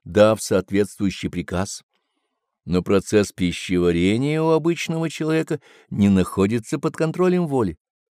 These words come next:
Йог управляет процессами организма, но через сердце.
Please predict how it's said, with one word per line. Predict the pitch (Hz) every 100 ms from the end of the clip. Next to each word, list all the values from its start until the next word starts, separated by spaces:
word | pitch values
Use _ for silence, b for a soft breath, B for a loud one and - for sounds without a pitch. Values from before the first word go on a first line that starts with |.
| _ _ _ _ _ _ _ -
Йог | 82 113 104 104
управляет | 92 101 95 98 147 175 180 -
процессами | - 156 - - 143 - 120
организма, | 110 101 98 85 85 b b b b
но | - 85
через | - 87 78 76
сердце. | - 76 78 - -